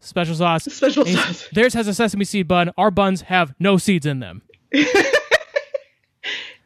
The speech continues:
Speaker 2: And they have, they have, uh, milkshakes or something. <laughs>
Speaker 1: Yeah.
Speaker 2: All of it, all of it is just such a, like,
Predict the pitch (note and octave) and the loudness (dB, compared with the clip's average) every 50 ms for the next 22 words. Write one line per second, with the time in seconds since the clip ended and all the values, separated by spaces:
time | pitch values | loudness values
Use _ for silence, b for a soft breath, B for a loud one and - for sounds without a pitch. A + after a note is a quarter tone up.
0 | _ _ A4 D#4+ C#4+ C#4 D4 D#4+ F4 D#4+ C#4+ C4+ C4 C4 C4 B3+ C4+ C4+ C4 C#4 | _ _ -6 -2 0 0 0 0 0 0 2 2 2 0 0 -4 -4 -4 -2 -2
1 | D4+ C#4 C#4+ D4 D4 D4 - _ - B3+ A#3+ A#3 A3 G#3+ G3+ G3 F3 - - _ | -2 -2 -4 -4 -8 -10 -12 _ -4 -4 -2 -2 -2 -4 -4 -6 -8 -10 -14 _
2 | _ _ _ _ _ _ _ _ _ _ _ _ - B3 A3+ A3+ A#3+ B3 - - | _ _ _ _ _ _ _ _ _ _ _ _ -8 -4 -2 0 0 -2 -2 -6
3 | - - C#4 C4 B3+ C4 B3 C#4 - - - - - - - B B B B B | -2 2 2 4 4 2 0 -6 -12 -14 -16 -16 -16 -20 -20 B B B B B
4 | B B _ _ _ _ _ _ _ C#4+ C#4+ F4 D4 G4 E4 E4 F#4+ - - E4+ | B B _ _ _ _ _ _ _ 4 4 4 4 2 0 -2 -2 -2 -2 -2
5 | D4 A#3+ - E3 E3 - A#4 C3+ B2 A#2 A#2 - B C#5+ D5+ C#5+ B4+ B B - | -2 0 0 4 4 4 4 4 2 -2 -4 -6 B -6 -6 -6 -6 B B -4
6 | - C4+ C4+ C#4 C#4 C#4 C4+ B3+ A#3+ A3+ F#3+ - G#3+ A#3 C#4 D4+ C4+ B3+ B3+ B3 | 0 2 2 2 2 0 0 0 -2 -2 -2 -2 -2 0 0 2 2 4 4 4
7 | A#3+ B3 D#4+ D4+ C#4+ - D#4 D#4 D4 D4+ - C#4+ C4 C4+ C4 C4 D4+ D4+ C#4+ B3+ | 4 2 0 0 -2 -2 -4 -4 -4 -4 -2 -2 -2 -2 -2 -4 -6 -4 -2 -2
8 | A#3 G#3+ G#3 G3+ | -2 -2 -4 -6